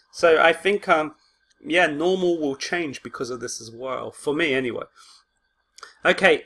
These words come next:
a quick placement function for guild battles. Yeah, so we talked about that, and this is important for those leaders and whatever.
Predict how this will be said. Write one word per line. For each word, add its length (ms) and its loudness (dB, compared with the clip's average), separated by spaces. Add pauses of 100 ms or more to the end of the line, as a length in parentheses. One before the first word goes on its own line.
a 80 0
quick 480 0
placement 640 0
function 640 0
for 200 -12
guild 380 0
battles. 400 4
Yeah, 200 2
so 180 2
we 80 -2
talked 320 0
about 300 4
that, 260 4
and 320 -4
this 160 0
is 240 0 (260)
important 440 -2
for 100 -2
those 300 0
leaders 680 -4
and 160 -8
whatever. 460 -2